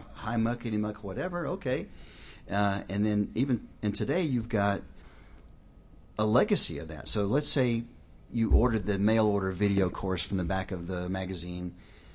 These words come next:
uh, and you spent however much money on it. Six weeks later, you're a black belt and open your own school. And now you're giving out rank to other people. And then here we are, you know, X number of years later, those people are giving out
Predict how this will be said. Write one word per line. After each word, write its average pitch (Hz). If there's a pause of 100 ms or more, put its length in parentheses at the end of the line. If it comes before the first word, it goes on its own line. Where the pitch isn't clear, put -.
(120)
uh, 87
and 101
you 101
spent - (240)
however 104
much 104
money 107
on 95
it. -
Six -
weeks 104
later, 98
you're 90
a 87
black 101
belt 87 (440)
and 92
open 107
your 107
own 113
school. 190 (360)
And 104
now 104
you're 120
giving 107
out 87
rank 95
to -
other 87
people. 107 (480)
And 101
then 101
here 127
we 113
are, 90
you 104
know, 92
X 95
number 98
of 80
years 85
later, 143
those 101
people 101
are 92
giving 95
out 90